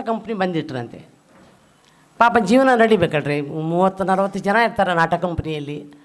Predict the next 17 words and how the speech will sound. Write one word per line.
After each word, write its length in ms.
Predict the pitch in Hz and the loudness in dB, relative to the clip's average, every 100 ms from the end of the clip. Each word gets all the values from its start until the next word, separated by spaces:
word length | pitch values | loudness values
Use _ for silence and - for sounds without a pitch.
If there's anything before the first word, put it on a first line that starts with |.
| _ _ _ _ _ _ | _ _ _ _ _ _
ಹೇಗೆ 260 | - 254 233 | 4 4 6
ಮಾಡೋದು 300 | 220 196 185 | 2 2 0
ಅಂದಾಗ 280 | 190 208 226 226 | 0 0 2 0
ನಮ್ಮ 140 | 208 202 | 0 0
ತಾಯಿಯವ್ರು 380 | 196 196 202 | 4 4 4
ಅಂದ್ರಂತೆ, 480 | 180 170 147 147 147 | 2 -2 -4 -4 -10
"ಪರವಾಗಿಲ್ಲ 520 | 147 247 277 285 269 240 | -2 2 4 4 4 0
ತಗೊಳ್ರಿ, 500 | 226 202 175 156 147 - - - _ - | 0 -4 -2 -4 -6 -12 -20 -20 _ -2
ನಾನು 220 | 208 208 | 2 4
ಮಾಡ್ತೀನಿ 400 | 214 233 196 190 | 6 6 4 -2
ಪಾತ್ರ" 360 | 175 165 151 151 | 2 2 2 -2
ಅಂದ್ರಂತೆ. 540 | 131 117 110 113 - _ _ _ _ _ - - | -4 -6 -10 -16 -20 _ _ _ _ _ -14 2
ಐದನೇ 440 | 214 269 233 277 214 | 4 4 4 2 2
ದಿವಸಕ್ಕೆ 800 | 208 - 262 - 151 131 147 - _ _ _ _ 233 | -4 -4 -8 -2 -2 -2 -8 -18 _ _ _ _ 2
ಮತ್ತೆ 260 | 294 285 | 2 4
ರಂಗಭೂಮಿಗೆ 500 | 240 240 185 214 190 | 2 2 -2 -2 0
ಬಂದ್ರು. 480 | 160 135 123 - - | -2 -4 -8 -12 -20